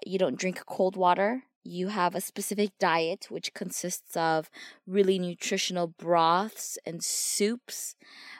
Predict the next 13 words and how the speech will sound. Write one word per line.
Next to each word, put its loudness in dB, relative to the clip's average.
Um, 2
and 4
the 6
whole, 4
you -4
can't 2
eat -6
fruit, 0
uh, 2
vegetables. 0
Um, 2
the 2
whole 8